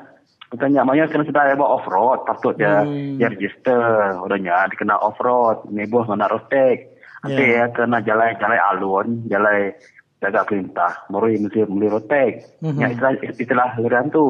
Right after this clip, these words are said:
Speaker 2: Berkenai ke sida, eh, lori tu ke mana ya? Sida ia lebih mayu, eh, gawak atau ke ngena jalan, jalannya, mai siang atau ke malam dah, Tuan?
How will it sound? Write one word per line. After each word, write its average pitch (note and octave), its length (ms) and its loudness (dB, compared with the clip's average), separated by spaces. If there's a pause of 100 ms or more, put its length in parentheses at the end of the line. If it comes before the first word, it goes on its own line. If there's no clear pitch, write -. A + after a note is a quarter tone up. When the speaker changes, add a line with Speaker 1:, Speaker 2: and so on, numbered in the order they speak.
(200)
Speaker 2:
Berkenai G#3+ 400 2
ke A3 160 2
sida, F#3 480 -2
eh, D#3 260 -2
lori D3+ 320 0
tu F#3+ 140 -6
ke - 80 -18
mana D3+ 320 -4
ya? C3+ 160 -4
Sida F#3+ 320 -4
ia E3+ 320 0
lebih D#3 240 -4
mayu, F3+ 400 -6
eh, C#3 400 -8
gawak E3+ 480 0
atau - 80 -8
ke D3 120 -8
ngena D3+ 280 -10
jalan, C#3+ 400 -6 (400)
jalannya, D#3+ 440 -2
mai D#3 200 -4
siang E3 400 -2
atau A3+ 120 -6
ke G#3+ 120 -4
malam D#3 320 -4
dah, C3 80 -8
Tuan? B2 220 -8